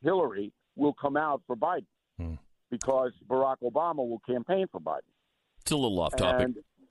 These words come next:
Speaker 2: Go
Speaker 3: Yeah,
Speaker 2: ahead.
Speaker 3: go
Speaker 2: Go
Speaker 3: ahead.
Speaker 2: ahead.
Speaker 3: Finish. And?
Speaker 1: Uh, that, that's the difference.
Speaker 2: Okay.
Speaker 1: So if Philadelphia,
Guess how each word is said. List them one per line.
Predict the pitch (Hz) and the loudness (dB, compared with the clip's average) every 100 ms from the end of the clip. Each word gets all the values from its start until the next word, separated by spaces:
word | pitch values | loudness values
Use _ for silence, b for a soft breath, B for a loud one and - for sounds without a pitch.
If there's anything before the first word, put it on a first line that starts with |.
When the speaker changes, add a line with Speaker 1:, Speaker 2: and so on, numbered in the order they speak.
| - _ _ _ _ _ _ _ _ | -20 _ _ _ _ _ _ _ _
Speaker 2:
Go | - | -2
Speaker 3:
Yeah, | |
Speaker 2:
ahead. | 92 82 | -2 0
Speaker 3:
go | 123 | 2
Speaker 2:
Go | |
Speaker 3:
ahead. | 123 95 | 2 0
Speaker 2:
ahead. | - | 0
Speaker 3:
Finish. | 117 90 - - _ _ _ _ _ _ _ _ _ | -2 -2 -8 -16 _ _ _ _ _ _ _ _ _
And? | 101 107 | -2 -2
Speaker 1:
Uh, | 127 127 127 _ _ - 170 | -2 -4 -4 _ _ -20 -2
that, | 131 147 _ | -2 -2 _
that's | 151 160 - | -2 -2 -4
the | 160 | -4
difference. | 147 175 - - _ _ - | 0 0 -2 -14 _ _ -8
Speaker 2:
Okay. | 82 80 - | -6 -6 -6
Speaker 1:
So | 131 | -6
if | - | -2
Philadelphia, | 170 175 160 156 185 - 151 143 139 | 0 2 2 2 0 0 0 2 2